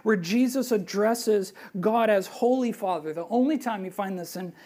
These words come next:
in your Bible, "Holy Father, keep them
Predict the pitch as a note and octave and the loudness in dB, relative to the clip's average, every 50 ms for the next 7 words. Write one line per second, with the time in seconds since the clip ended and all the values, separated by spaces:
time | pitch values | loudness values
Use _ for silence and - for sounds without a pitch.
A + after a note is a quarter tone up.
0 | - - - F#3 F#3 F#3+ F3+ E3 F3 E3+ E3 D#3 D#3+ D#3 - - - B3 B3+ C4+ | -10 -6 -4 -4 -2 -2 -2 0 0 0 0 0 -2 -4 -6 -2 0 2 4 4
1 | C4+ C4+ C#4 C4 B3+ - - G#3+ G3 F#3 E3+ E3 E3+ E3 E3 E3 - - - _ | 4 4 2 0 0 0 0 2 2 2 2 2 0 0 0 -4 -8 -16 -20 _
2 | _ _ _ - - - D4 C#4+ D4+ D4 - - - A3+ G#3+ A3 G3 G3 F#3+ G3 | _ _ _ -12 2 4 6 6 6 6 2 0 -2 0 0 0 -2 -4 -4 -6
3 | G3+ | -8